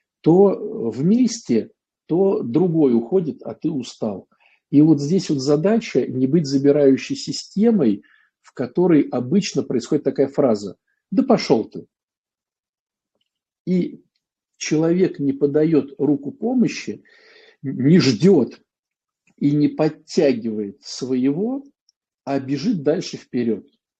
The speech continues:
Вопрос почему? Потому что мы имеем такой менталитет – что мы не можем позволить себе принять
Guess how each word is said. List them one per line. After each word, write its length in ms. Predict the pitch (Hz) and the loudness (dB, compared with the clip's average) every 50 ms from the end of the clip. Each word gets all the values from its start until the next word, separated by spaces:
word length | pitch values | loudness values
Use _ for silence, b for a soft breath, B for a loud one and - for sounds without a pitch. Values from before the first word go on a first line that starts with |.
| _ _ _ _ _ _ _ _ _ _ _ _ _ | _ _ _ _ _ _ _ _ _ _ _ _ _
Вопрос 380 | - 120 123 - 170 175 170 | -12 -12 -8 -4 -4 -4 -4
почему? 560 | - - - - - - 156 143 110 95 - - _ _ _ _ _ _ _ _ _ _ _ _ _ _ _ | -4 -8 -8 -4 -2 0 0 0 -2 -4 -8 -14 _ _ _ _ _ _ _ _ _ _ _ _ _ _ _
Потому 460 | - 120 117 - 127 131 160 202 220 | -8 -6 -2 0 0 2 4 4 4
что 420 | 208 - - - 156 135 113 - 110 | 2 2 2 2 2 2 2 0 -4
мы 500 | 117 123 131 143 165 185 202 196 180 185 _ _ _ _ - | -4 -2 0 2 2 2 2 0 -2 -4 _ _ _ _ -8
имеем 500 | 120 120 127 131 151 175 180 165 143 - | -4 -2 0 2 2 2 2 2 0 0
такой 500 | - 127 113 - - 151 160 156 - - | -2 -4 -4 0 2 4 4 4 4 2
менталитет – 960 | 131 131 139 135 127 123 - 135 127 120 113 117 - - 113 104 117 - - - _ _ _ _ _ _ _ - | 0 0 0 0 0 0 0 0 2 0 -2 -4 -6 -6 -4 -2 -2 -4 -6 -10 _ _ _ _ _ _ _ -16
что 340 | - - - - - 139 | -14 -14 -4 0 2 2
мы 180 | 135 156 180 185 | 4 4 4 4
не 200 | 160 151 143 143 | 4 4 2 2
можем 460 | 143 151 160 175 170 147 139 131 117 | 2 2 4 4 4 4 2 0 0
позволить 600 | - - 131 117 123 127 143 156 143 131 117 - | 0 -4 -4 -2 -2 -2 0 2 2 2 0 -2
себе 320 | - - - 120 123 147 139 | -6 -6 -2 2 2 2 2
принять 640 | 139 143 131 123 123 135 147 143 135 139 - - | 2 2 0 0 0 0 -2 -2 -2 -4 -8 -20